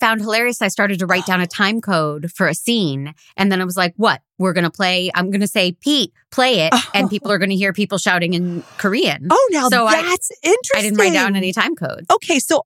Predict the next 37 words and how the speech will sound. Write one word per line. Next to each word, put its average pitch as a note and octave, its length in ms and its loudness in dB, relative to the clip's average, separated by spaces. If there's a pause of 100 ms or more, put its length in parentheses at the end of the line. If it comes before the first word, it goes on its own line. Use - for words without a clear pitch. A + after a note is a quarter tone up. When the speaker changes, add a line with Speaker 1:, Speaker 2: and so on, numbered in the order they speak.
Speaker 2:
I C4 240 2 (100)
watched A3+ 300 0
a A#3 80 2
dubbed - 340 0
version, E3 400 0
which A3+ 160 2
I, B3+ 80 0 (140)
which C4+ 200 -2
was C4+ 140 0
Speaker 1:
How A#3 100 0
Speaker 2:
really D4+ 320 0
weird A3+ 340 0
at - 140 -4
first, E3 300 -2
but G#3 100 0
Speaker 1:
It G3 40 2
Speaker 2:
then C4 140 4
Speaker 1:
took C#4 80 0
Speaker 2:
I - 20 -2
Speaker 1:
you E3+ 160 0
out? E3+ 340 0 (560)
Speaker 2:
At D#5+ 220 4
first F#4+ 320 4
it G#3+ 120 2
did. G#3 200 4
I G3 80 4
thought, E3+ 340 2
uh, F#3+ 100 6
Speaker 1:
Uh-huh. F#3 140 0
Speaker 2:
I, G3+ 300 2
I G3+ 100 4
was F#3+ 140 2
like, F3 180 0
"Now F#3+ 240 2
I'm E3+ 140 -2
doubly G3 340 0
mad A3+ 380 0